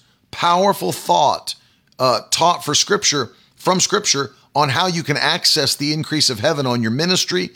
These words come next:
your business, your family, what you're setting your hands to do. Uh, and so I'm gonna show it to you, but I wanna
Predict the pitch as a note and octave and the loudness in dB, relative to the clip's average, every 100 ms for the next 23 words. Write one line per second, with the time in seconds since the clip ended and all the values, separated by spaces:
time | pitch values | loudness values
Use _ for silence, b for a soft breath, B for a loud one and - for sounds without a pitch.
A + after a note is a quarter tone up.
0 | b b F#3 E3 D#3+ E3 E3+ E3+ - - | b b -8 -2 2 2 0 -2 -2 -6
1 | - A2 A2 D3+ D#3 D3+ D3+ C#3 b b | -10 -8 -4 -2 -2 -2 -6 -8 b b
2 | - F3+ - D#3+ - E3 D#3 B2+ b b | -4 -2 0 0 2 2 0 -4 b b
3 | A#2+ D3+ E3 D#3+ C#3 - B2+ E3 C#3+ - | -4 -4 -2 -2 -2 -4 -2 -2 -2 -6
4 | b b b b - D3 B2 G2 - - | b b b b -2 0 2 0 -4 -6
5 | D3+ - F3 D#3 A#2 - b b b C#3+ | -2 0 2 0 -2 -12 b b b -2
6 | F#3+ E3+ - A#3+ A#3+ - E3+ D#3 D3+ C#3+ | -2 0 2 2 0 0 -2 -2 -4 -4
7 | D3+ A#2+ E3 F3 D#3+ | -4 -2 -2 0 -2